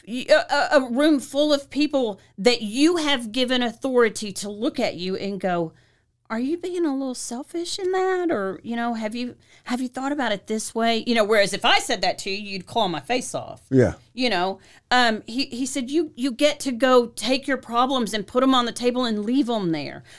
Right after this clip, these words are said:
Speaker 1: I don't have that, you know? And, and I just thought, "How sad." You don't, you don't have to be, you don't, you don't have to almost die from a substance abuse to,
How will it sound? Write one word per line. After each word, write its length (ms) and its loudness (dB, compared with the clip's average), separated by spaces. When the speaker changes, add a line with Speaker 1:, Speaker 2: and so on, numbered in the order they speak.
Speaker 1:
I 120 0
don't 160 4
have 320 0
that, 360 -4
you 140 -2
know? 400 0
And, 280 2
and 140 0
I 100 -2
just 240 -8
thought, 200 -8
"How 300 -6
sad." 1120 -8
You 100 4
don't, 280 0
you 120 2
don't 200 2
have 340 -2
to 100 -4
be, 440 -4
you 180 4
don't, 200 2
you 160 2
don't 160 2
have 280 -6
to 120 -6
almost 560 -6
die 300 -2
from 300 -8
a 60 -8
substance 540 -10
abuse 440 -8
to, 540 -6